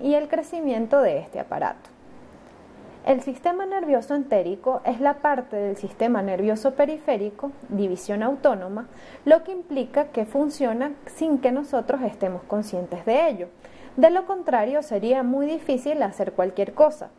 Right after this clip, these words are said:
pues tendríamos que pensar continuamente en digerir los alimentos que comemos. Además,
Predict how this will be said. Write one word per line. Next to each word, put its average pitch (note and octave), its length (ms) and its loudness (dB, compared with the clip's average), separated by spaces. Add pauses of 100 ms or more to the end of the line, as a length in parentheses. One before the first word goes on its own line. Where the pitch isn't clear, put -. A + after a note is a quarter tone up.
(160)
pues B3 180 0
tendríamos B3 680 -2
que A3 160 0
pensar B3 560 0
continuamente A#3+ 920 0
en C#4+ 140 -2
digerir D4 420 0
los B3 220 0
alimentos E3+ 520 -6
que G#3 140 -2
comemos. C4 540 -2 (1040)
Además, D#4+ 640 -2